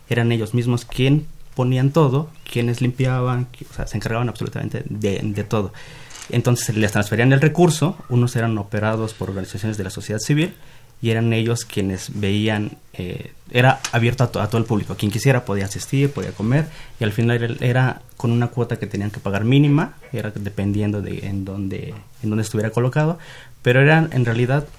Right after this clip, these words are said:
un esquema que permitía que muchísimas personas que se encontraban con alguna situación de carencia alimentaria pudieran asistir y, y al menos poder consumir sus alimentos,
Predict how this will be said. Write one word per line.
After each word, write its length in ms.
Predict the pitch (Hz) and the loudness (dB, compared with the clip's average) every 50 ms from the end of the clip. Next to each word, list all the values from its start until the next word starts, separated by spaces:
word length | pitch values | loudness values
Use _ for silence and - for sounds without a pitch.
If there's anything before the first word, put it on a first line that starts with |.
| - - | -6 0
un 160 | 143 160 170 | 2 4 4
esquema 580 | 165 - - - 156 156 151 131 135 160 180 - - | 2 0 -2 2 4 4 6 6 4 2 -2 -6 -6
que 80 | - 110 | -6 -4
permitía 500 | - 113 107 104 101 101 - 120 123 123 | -2 0 2 2 0 0 0 -2 -2 0
que 120 | - 127 | 0 -2
muchísimas 380 | 104 104 - - - 123 120 - | -2 -2 -4 -2 0 0 0 0
personas 260 | - 107 110 113 117 | -4 -4 -4 -4 -4
que 80 | - | -6
se 100 | 113 - | -8 -8
encontraban 400 | 95 101 101 101 - 110 110 113 | -6 -4 -6 -4 -4 -2 -4 -4
con 140 | 107 113 107 | -4 -4 -4
alguna 180 | 95 101 107 107 | -2 -2 -4 -4
situación 340 | - - - 117 - - 110 | -4 -6 -6 -6 -4 -2 -2
de 100 | 107 104 | -2 -2
carencia 260 | - 104 104 101 - | -2 -2 -2 -2 0
alimentaria 460 | 113 117 123 123 - 123 113 123 135 | 0 0 0 0 0 0 0 0 -2
pudieran 340 | 139 - - 107 104 113 107 | -4 -2 -2 0 0 0 0
asistir 380 | 104 104 - - - - 127 131 | -2 -4 -6 -8 -6 -4 -2 -2
y, 100 | 139 139 | -2 -2
y 60 | - | -2
al 80 | 110 101 | -2 0
menos 220 | 110 110 110 117 | 0 0 0 -2
poder 220 | - - 98 101 101 - | -2 -4 -4 -4 -4 -2
consumir 480 | - 107 98 - - 101 107 117 - - - - - - - - | -4 -4 -2 -2 -2 -2 -2 -2 -4 -8 -14 -18 -20 -20 -18 -12
sus 160 | - - 110 | -6 -4 -2
alimentos, 560 | 92 98 101 110 107 95 98 - - - - | -2 0 0 0 0 0 -2 -4 -10 -14 -16